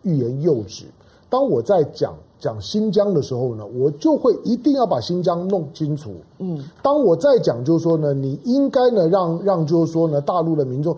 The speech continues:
Speaker 1: 享有更多的言论自由，享有更多的就政治，政治权利的时候，我就一定会不断，每次见面我都会跟你唠叨，
Speaker 2: 嗯。
Speaker 1: 我都会让大家知道，我每次都跟呢，都跟中国的领导人在 argue 这件事情，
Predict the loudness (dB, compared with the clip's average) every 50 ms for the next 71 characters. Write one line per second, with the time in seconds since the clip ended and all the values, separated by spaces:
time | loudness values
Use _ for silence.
0 | -8 -10 -6 -4 -2 0 0 2 2 0 2 2 2 2 2 2 0 2 2 2
1 | 2 2 0 0 0 0 0 2 2 2 2 0 -2 -2 -4 -4 -2 0 0 0
2 | 0 0 -2 -2 -4 -10 -4 -2 0 2 2 4 2 2 4 4 2 2 2 4
3 | 4 6 6 6 6 4 4 2 2 2 2 2 2 0 0 0 0 2 2 2
4 | 2 2 2 -2 -2 -2 -2 -4 -2 -2 -2 0 2 0 2 2 2 0 0 -2
5 | -4 0 2 2 4 2 0 0 0 2 2 4 4 4 4 4 4 4 4 4
6 | 4 2 0 2 2 2 2 2 0 0 0 -2 -2 2 2 2 4 2 2 2
7 | 2 0 -2 0 0 2 4 4 2 4 2 2 2 2 -2 -2 -2 -2 0 2
8 | 2 2 0 0 -2 0 2 2 2 0 -2 -4 -6 -4 -4 -4 -2 0 0 2
9 | 4 4 4 4 4 2 2 2 2 4 2 2 0 -2 0 2 2 4 4 2
10 | 2 2 0 0 -2 -2 -2 0 0 0 4 4 4 4 4 4 2 4 4 4
11 | 2 2 0 -4 -8 -6 -2 0 2 2 2 2 2 0 0 2 2 2 4 4
12 | 4 2 2 0 0 0 0 0 -2 -2 -2 -2 -2 0 -2 0 0 0 -2 0
13 | 0 2 2 2 0 -2 -4 -6 -8 -8 -8 -8 -10 -14 -14